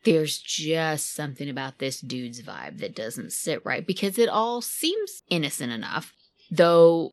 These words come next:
Missus Nichols does question why it's taking so long to get to the base, and he says, "We're going by the scenic route," and then they stop so she can see the view.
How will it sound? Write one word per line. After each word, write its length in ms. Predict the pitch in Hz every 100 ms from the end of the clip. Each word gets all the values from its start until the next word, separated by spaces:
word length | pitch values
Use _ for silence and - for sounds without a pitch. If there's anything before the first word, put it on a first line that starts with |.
| _
Missus 320 | 180 185 185
Nichols 260 | 175 160 151
does 240 | 165 151
question 720 | - - 170 - - 151 151
why 160 | 135 143
it's 160 | 139 -
taking 300 | 147 147 147
so 160 | 147
long 160 | 139 139
to 100 | 135
get 140 | 123
to 100 | -
the 80 | 131
base, 240 | 135 131
and 80 | 151
he 60 | 139
says, 240 | 135 135
"We're 80 | 139
going 320 | 131 120 117
by 80 | 123
the 80 | -
scenic 320 | 180 196 190
route," 160 | 147 -
and 100 | 151
then 140 | 156
they 140 | 151 139
stop 500 | - - 151 151 -
so 160 | 156
she 140 | 147 165
can 160 | 151
see 140 | 143 139
the 100 | 147
view. 240 | 214 269